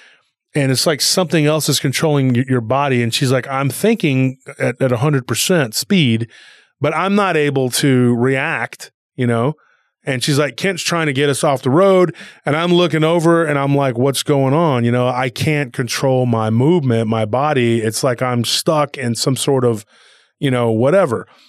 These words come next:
And she's like, "It was the weirdest feeling. I c-, I couldn't," she's like, "I can't explain it, you know, unless it happens to you,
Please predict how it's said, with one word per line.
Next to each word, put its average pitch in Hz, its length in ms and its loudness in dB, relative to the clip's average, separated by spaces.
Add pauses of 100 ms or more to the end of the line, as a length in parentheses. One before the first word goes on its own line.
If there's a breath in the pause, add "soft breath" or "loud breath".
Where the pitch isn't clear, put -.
(280 soft breath)
And 139 440 -2
she's 156 280 0
like, 151 160 0
"It 160 80 -2
was 135 180 -4
the 135 100 -2
weirdest 143 600 -2
feeling. 135 380 0
I 117 120 -4 (120)
c-, - 340 -8
I 113 100 -4
couldn't," 160 260 -2
she's 139 240 -2
like, 131 200 -2
"I 123 60 -2
can't 156 240 -2
explain 117 420 -4
it, 82 120 -12 (120)
you 113 80 -4
know, 110 160 0
unless 123 320 -2
it 127 80 -4
happens 117 540 -4
to - 140 -12
you, 82 140 -12